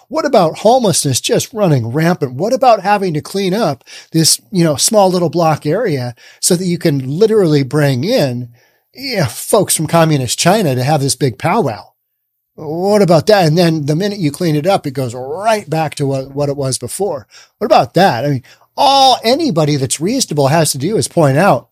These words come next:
these are things that are happening. Don't, you don't have to exaggerate it. None of us have to exaggerate it. It's just, it is what it is. So we've been on a doom loop about San Francisco ever since Nancy Pelosi became speaker.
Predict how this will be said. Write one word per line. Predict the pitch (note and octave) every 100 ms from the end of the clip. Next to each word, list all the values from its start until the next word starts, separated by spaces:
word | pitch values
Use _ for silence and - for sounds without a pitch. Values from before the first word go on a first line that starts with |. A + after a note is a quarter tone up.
| -
these | G#2+ G2+ E3+ F#3+ C#3
are | B2
things | E3 C#3+ A#2+
that | A#2+
are | G#2+
happening. | D3+ G3+ C3+ A#2+ - - _ _
Don't, | D4 E4+ F#3+
you | A#3+
don't | D#4+
have | G#3 G#3+ -
to | D3+
exaggerate | A2+ C3 B2 C3 C#3+ G3+
it. | - A3
None | F4+ C4+
of | E3+
us | C#3+
have | D3+ C#3
to | - B2
exaggerate | G#2+ A#2 A2+ B2+ B2+
it. | F#3+ - _ _ _ -
It's | F3+ -
just, | - - -
it | D#3
is | C#3+ D#3+ -
what | F3
it | F#3
is. | D#3+ B3 F3+ - - _ _ -
So | G#3+ F3
we've | F#3 F#3
been | C#4+
on | C#4 F#3+
a |
doom | C#3 A#3 C4
loop | E3+ D#3+ D#3+
about | D3+ -
San | E3+
Francisco | D#3+ C#3+ E3+ -
ever | C3+ E3+
since | D#3+ C#3+
Nancy | D3+ D3+ D3+
Pelosi | - C#3 D#3+ D3+
became | A#2+ - C3
speaker. | - D#3 C#3+